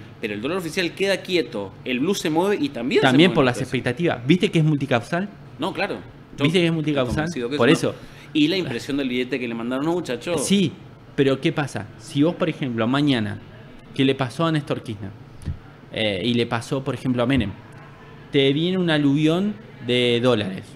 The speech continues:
Speaker 2: A Néstor Kirchner, por como vos bien decís, al principio el tema del viento de cola, la soja cotizando seiscientos, y a Menem a,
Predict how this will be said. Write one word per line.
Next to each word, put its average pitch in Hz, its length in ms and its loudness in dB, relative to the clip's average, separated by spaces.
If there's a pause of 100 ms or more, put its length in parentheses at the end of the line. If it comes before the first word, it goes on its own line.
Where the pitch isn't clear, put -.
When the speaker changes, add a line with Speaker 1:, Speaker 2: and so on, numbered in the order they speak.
(300)
Speaker 2:
A 107 100 -6
Néstor 123 320 -4
Kirchner, 151 320 -2
por 101 180 -8
como 104 260 -6
vos 110 260 -2
bien 120 160 -2
decís, 120 400 -4
al 104 160 -6
principio 113 460 -6
el 101 100 -6
tema 110 240 -4
del 107 120 -4
viento 113 200 -2
de 117 60 -2
cola, 185 360 0
la 107 280 -4
soja 113 340 -4
cotizando 110 520 -6
seiscientos, 180 760 -4 (500)
y 143 320 4
a 113 600 0
Menem 165 480 2
a, 110 180 -2